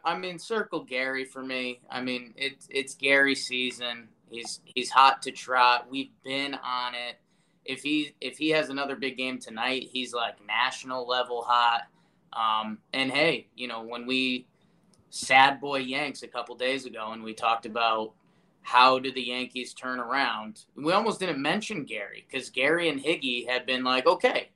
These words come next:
they hadn't been a problem. Gary Sanchez looking like a good Gary Sanchez, that would be, you know,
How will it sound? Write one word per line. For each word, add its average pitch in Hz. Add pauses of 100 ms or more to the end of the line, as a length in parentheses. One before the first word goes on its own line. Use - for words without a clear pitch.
they 120
hadn't 135
been 131
a 107
problem. 143 (500)
Gary 208
Sanchez 160
looking 131
like 117
a 107
good 165
Gary 202
Sanchez, 208 (640)
that 120
would 131
be, 135
you 143
know, 113